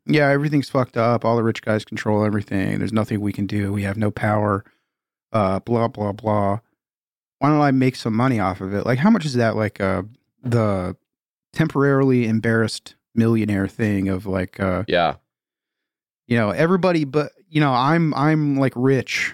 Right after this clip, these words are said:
Speaker 1: or whatever in my mind, or I'm just like a, a couple steps away from becoming a, a millionaire or whatever, and everybody else is beneath me or something like that. Like, not seeing yourself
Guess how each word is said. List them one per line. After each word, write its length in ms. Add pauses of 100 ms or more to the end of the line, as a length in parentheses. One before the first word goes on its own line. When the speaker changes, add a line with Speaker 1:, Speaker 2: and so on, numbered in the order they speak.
Speaker 1:
or 140
whatever 360
in 180
my 180
mind, 520
or 440
I'm 160
just 200
like 220
a, 300 (260)
a 340
couple 280
steps 380
away 340
from 320
becoming 580
a, 300
a 60
millionaire 580
or 80
whatever, 420
and 100
everybody 380
else 280
is 200 (720)
beneath 380
me 220
or 100
something 280
like 140
that. 280
Like, 260 (140)
not 220
seeing 360
yourself 580